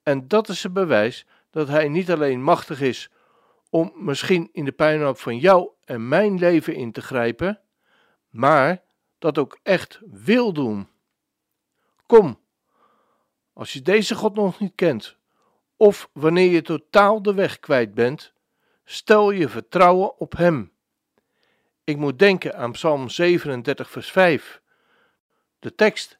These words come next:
waarmee mijn vrouw Anja en ik verbonden werden, nu alweer drieënveertig jaar geleden. Waar we de belofte kregen: "Wentel je weg op de Heere en vertrouw op hem.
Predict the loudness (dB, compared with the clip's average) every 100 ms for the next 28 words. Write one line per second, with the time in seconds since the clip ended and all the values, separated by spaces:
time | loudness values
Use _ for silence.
0 | _ _ -2 0 0 0 -2 -4 0 2
1 | 2 0 _ -2 0 2 2 0 -6 _
2 | _ _ _ 2 2 2 -2 -10 _ _
3 | -12 -10 -2 0 2 2 2 0 -6 _
4 | _ _ -6 -2 -2 -2 0 0 -2 -2
5 | 0 -2 -6 _ _ -16 -6 0 0 2
6 | 0 0 -2 0 0 -2 0 0 0 -4
7 | -12 _ _ _ _ _ _ _ _ -4
8 | -2 -2 -4 -4 -4 -4 -6 -8 -4 -2
9 | -4 -8 -18 _ _ _ _ _ _ _
10 | 2 4 4 0 0 0 -2 -2 -4 -12
11 | -10 -8 0 4 4 2 -6 _ _ _
12 | _ _ _ _ -6 -6 -8 2 4 6
13 | 2 2 0 0 -6